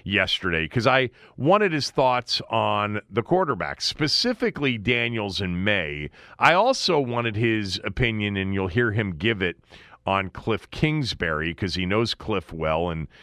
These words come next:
he knows what people in college football think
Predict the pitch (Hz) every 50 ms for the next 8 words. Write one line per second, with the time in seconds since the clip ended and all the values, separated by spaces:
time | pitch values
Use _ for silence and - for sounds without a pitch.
0 | - - - 113 123 123 120 120 123 110 110 110 107 - - - 127 117 - -
1 | 104 104 101 - - 120 117 113 110 - - - 117 110 104 98 92 85 - -
2 | - 127 117 - - 92 85 80 80 - - - 107 92 82 - -